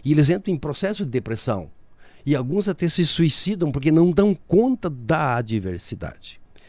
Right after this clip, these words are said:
Além dos amigos que cobram, ainda a família, os amigos dizem no grupo deles, "O que você vai fazer?"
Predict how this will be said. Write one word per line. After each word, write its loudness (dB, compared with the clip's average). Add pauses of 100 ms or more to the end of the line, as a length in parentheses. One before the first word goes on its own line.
(580)
Além 4
dos 2
amigos 2
que -2
cobram, 0
ainda 0
a -2
família, -4 (400)
os 0
amigos 2
dizem 0 (140)
no 8
grupo 0
deles, 0 (380)
"O -4
que -4
você -2
vai -2
fazer?" -4